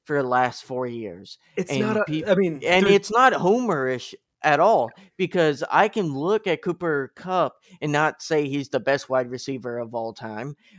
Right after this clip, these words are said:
Speaker 1: I can look at Matthew Stafford and be like, "Yeah, he didn't deserve to be in the Pro Bowl, um, like,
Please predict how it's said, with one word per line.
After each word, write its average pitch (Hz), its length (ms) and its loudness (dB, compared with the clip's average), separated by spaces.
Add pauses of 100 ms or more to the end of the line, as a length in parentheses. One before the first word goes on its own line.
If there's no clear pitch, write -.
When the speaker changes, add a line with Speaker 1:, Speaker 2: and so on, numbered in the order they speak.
Speaker 1:
I 139 140 0
can 143 300 -6
look 160 320 -2
at 143 160 -4
Matthew 139 520 -6
Stafford 123 420 -4
and 127 100 -10
be 127 120 -4
like, 120 260 -2 (300)
"Yeah, 143 400 2 (220)
he 139 560 -6 (500)
didn't 156 340 0
deserve 151 580 -2
to 135 100 -2
be 143 260 -6
in 135 120 -4
the 127 80 -6
Pro 151 380 -2
Bowl, 113 540 -6 (440)
um, 123 640 0 (720)
like, 131 360 0